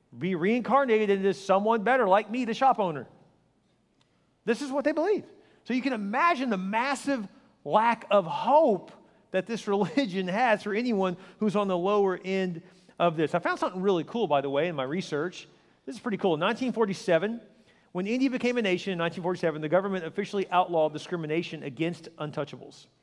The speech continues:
The greatest force for changing these laws and customs, which kept untouchables in virtual slavery, has been the influence of Christian missionaries. It's pretty cool, huh? They have played a major role in challenging the socioeconomic religious power blocks in India. Basically, Christian missionaries went over and said, "This is not okay,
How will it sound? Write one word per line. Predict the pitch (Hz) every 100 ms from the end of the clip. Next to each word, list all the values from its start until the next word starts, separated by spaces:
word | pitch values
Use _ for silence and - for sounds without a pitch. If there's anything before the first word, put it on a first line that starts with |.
| _ _ _ _ _
The | -
greatest | 156 214 233
force | - 208
for | 196 170
changing | - 196 190 185
these | 170
laws | 143 156 170
and | 175
customs, | 156 147 151 143
which | 139 -
kept | 170 156
untouchables | 147 139 175 170 143 135
in | 135
virtual | 143 143 147
slavery, | - 160 139 123 123 - - - -
has | 156 139
been | 139
the | 147 143
influence | 151 151 151 143
of | 147
Christian | - 135 - 143
missionaries. | 165 135 113 95 98 - _ _ _ _ _ _ _ _ _ _ _ _
It's | _
pretty | 190
cool, | 165 214
huh? | 151 196 - - _ _ _ _ _ _ _ _ _ -
They | 156
have | 151
played | - 190
a | 165
major | 160 180 190
role | 175 170 156
in |
challenging | 147 170 165 156
the | 151
socioeconomic | 139 165 165 160 151 147 143 143
religious | 135 139 135
power | - 139
blocks | 131 127 -
in | 127
India. | 127 117
Basically, | 139 175 160
Christian | 139 165 160
missionaries | 160 156 139
went | 135
over | 131
and | 131
said, | 143
"This | 180
is | 180
not | 143 190
okay, | 180 - 131 135 165